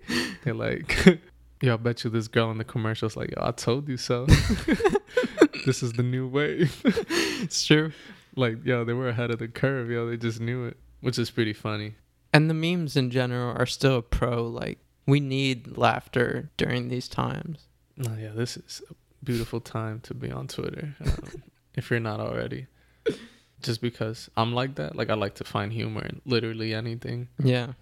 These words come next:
Speaker 2: So, yeah, I've, I've been, in a weird way, enjoying these times.
Speaker 1: <laughs> Also, for jobs, we mentioned how last time some people were starting to work from home or whatever,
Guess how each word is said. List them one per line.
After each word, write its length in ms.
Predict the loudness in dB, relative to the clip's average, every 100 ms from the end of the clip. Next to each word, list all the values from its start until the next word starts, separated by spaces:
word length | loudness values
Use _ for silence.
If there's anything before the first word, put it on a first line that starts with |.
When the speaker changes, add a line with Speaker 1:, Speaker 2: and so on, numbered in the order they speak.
| -10
Speaker 2:
So, 140 | -2
yeah, 220 | 0 -2 -4 -6
I've, 320 | -2 -2 -4 -2
I've 180 | 0 0
been, 360 | -4 -6 -8 -12 _ -6
in 120 | -4
a 60 | -2
weird 300 | -2 -4 -4
way, 360 | -4 -4 -6 -4
enjoying 540 | -4 -2 -4 -6 -8
these 180 | -8 -8
times. 580 | 0 2 2 -2 -12 -14 -10 -4
Speaker 1:
<laughs> 320 | -2 -4 -8 -20 _ _ _ _ 6
Also, 280 | 6 6 0
for 160 | 0 -2
jobs, 600 | 0 0 0 -4 -4 -4
we 80 |
mentioned 560 | -2 -2 -2 -2 -2 -2
how 500 | 0 2 0 -2 -6 _ _ _
last 360 | 4 6 4 -2
time 520 | -2 0 -2 -4 -6 -2
some 260 | 4 4 2
people 280 | -4 -2
were 120 | -2 -2
starting 340 | 0 0 0
to 60 | -2
work 260 | 0 -2
from 180 | -2 -2
home 400 | 0 0 -2 -4
or 60 | -2
whatever, 580 | -2 -2 -2 -6 -6